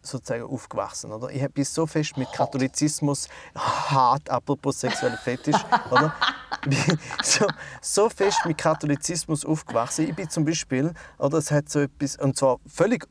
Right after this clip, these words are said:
Speaker 1: weißt, auch unproblematisch, ich hab nichts daran irgendwie schlimm gefunden oder so, aber zum Beispiel hat's immer in der Adventszeit hat es so Rat-, Rorate gegeben, hab ich, glaub, schon mal erzählt, wo man immer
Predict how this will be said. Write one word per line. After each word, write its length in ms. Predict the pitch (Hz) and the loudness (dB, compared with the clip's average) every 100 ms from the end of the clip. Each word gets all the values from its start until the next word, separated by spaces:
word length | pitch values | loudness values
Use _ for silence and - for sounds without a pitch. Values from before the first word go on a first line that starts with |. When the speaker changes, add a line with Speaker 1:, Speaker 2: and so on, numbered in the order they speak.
| _ | _
Speaker 1:
weißt, 200 | 139 156 | 0 2
auch 160 | 123 120 | 0 2
unproblematisch, 800 | 170 - 180 180 131 123 135 127 | -2 0 -2 0 0 0 -4 -2
ich 80 | |
hab 120 | 120 113 | -2 -4
nichts 400 | 113 117 151 139 | -4 0 0 2
daran 240 | 127 117 | 0 2
irgendwie 240 | 113 107 | -2 -6
schlimm 260 | - 123 156 | -4 -4 -4
gefunden 320 | - 139 139 | -2 0 0
oder 100 | 135 | 0
so, 220 | 131 120 143 - - | -2 -4 -4 -10 -6
aber 100 | 123 | -4
zum 120 | - 160 | 0 -2
Beispiel 300 | - 170 156 | -2 0 0
hat's 160 | 135 | 2
immer 240 | 170 185 180 - 143 | 0 0 -2 -4 2
in 60 | |
der 100 | 139 | 2
Adventszeit 600 | 131 151 170 - 170 156 | 4 0 0 -2 -4 -2
hat 160 | 131 - | -2 -2
es 80 | - | -6
so 120 | 113 | -4
Rat-, 340 | 113 117 160 - - | 0 0 -2 -6 -4
Rorate 720 | 139 120 113 107 127 160 180 | 0 2 2 2 0 -2 -6
gegeben, 300 | 160 113 127 | -4 -4 -2
hab 80 | 123 | -2
ich, 60 | 110 | -4
glaub, 160 | 120 | -8
schon 100 | - | -2
mal 100 | 147 160 | -2 -2
erzählt, 400 | 151 113 117 151 - - | -6 -4 -4 -6 -14 -4
wo 80 | 127 | 0
man 160 | 131 139 | 2 0
immer 380 | 170 196 202 | -2 -2 -2